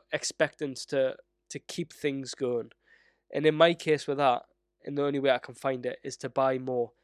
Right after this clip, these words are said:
And they are expensive. So for about a seven and a half amp battery, you're looking at around three hundred odd pound.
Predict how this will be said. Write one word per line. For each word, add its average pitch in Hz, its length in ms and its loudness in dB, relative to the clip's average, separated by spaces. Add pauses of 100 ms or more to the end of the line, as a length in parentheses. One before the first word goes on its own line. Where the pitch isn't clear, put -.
(160)
And 165 140 -6
they 185 140 2
are 175 120 0
expensive. 135 760 -6 (460)
So - 140 -4
for 165 140 2
about 160 240 2
a 156 40 -6
seven 180 280 -2
and 180 100 0
a 160 100 2
half 160 280 2
amp 147 240 -2
battery, 127 520 0 (260)
you're 139 120 -4
looking 143 300 -2
at 127 180 0
around 127 340 -4
three 143 280 -4
hundred 131 220 -6
odd 120 200 -4
pound. 117 380 -10